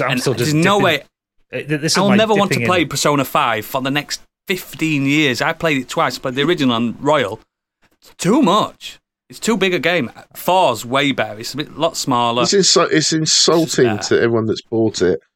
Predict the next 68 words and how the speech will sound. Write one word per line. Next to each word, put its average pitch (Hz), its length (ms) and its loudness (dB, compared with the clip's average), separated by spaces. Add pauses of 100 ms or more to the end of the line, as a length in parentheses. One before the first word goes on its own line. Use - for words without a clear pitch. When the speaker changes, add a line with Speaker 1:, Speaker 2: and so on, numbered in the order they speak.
(200)
Speaker 3:
if - 180 0
not 123 220 0
the 101 80 0
first 120 380 2
time, 98 100 0
the 98 60 -2
Speaker 2:
They 98 40 -2
Speaker 3:
second - 280 2
Speaker 2:
don't 320 80 0
give 139 120 -4
Speaker 3:
time. - 200 0
Speaker 2:
a - 20 -2
fuck. 330 420 -2 (400)
Speaker 1:
Yeah, 110 140 -8
I - 20 -6
think, 151 240 -4
I 135 100 0
think, 156 140 4
Speaker 3:
No, 147 220 6
Speaker 1:
gi-, 135 40 6
I 147 60 6
Speaker 3:
I 180 40 2
Speaker 1:
think 190 120 2
Speaker 3:
know, 165 100 4
Speaker 1:
given 139 180 4
that 160 100 2
it's - 160 2
Speaker 3:
but - 40 -10
Speaker 1:
just 135 180 -4
a 131 40 0
Speaker 3:
I - 20 -4
don't 139 280 2
Speaker 1:
frame 120 100 0
Speaker 3:
like 123 80 4
Speaker 1:
rate, 104 140 2
Speaker 3:
this. 101 260 -2
Speaker 1:
and 85 80 -16 (200)
it 135 120 -10
just, 151 320 -6
given 185 160 -6
that 175 80 0
it's 135 100 -6
a 123 40 -4
frame 131 340 -2
rate 101 220 -2
bump, 87 240 -12
that's 110 180 -8
about 95 340 -6
it. 90 200 -8
There's 95 160 -16
nothing 107 280 -8
extra 113 360 -8
new 180 60 -6
Speaker 2:
Yeah. 214 240 -4
Speaker 1:
about - 120 -8
Speaker 3:
Yeah. 80 140 -10
Speaker 1:
it. 87 140 -14 (1080)
Speaker 3:
It's 95 160 -8
Speaker 1:
Like, - 80 -4
the 90 80 0
Speaker 3:
wrong. 90 80 0
Speaker 1:
graphics 90 320 -2
aren't 82 160 0
Speaker 3:
Very, - 0 -
Speaker 1:
being 82 140 -2
Speaker 3:
very 82 160 0
Speaker 1:
redone. 87 220 -10
Speaker 3:
wrong. 90 200 -6